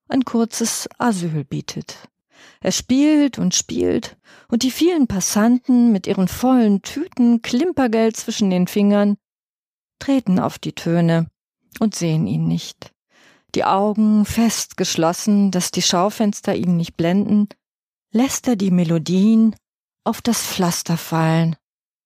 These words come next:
und spielt und spielt. Sag nichts. Sag nichts. Lass ihn einen Moment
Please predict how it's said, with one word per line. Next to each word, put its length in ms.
und 140
spielt 800
und 180
spielt. 720
Sag 320
nichts. 540
Sag 400
nichts. 460
Lass 200
ihn 180
einen 380
Moment 720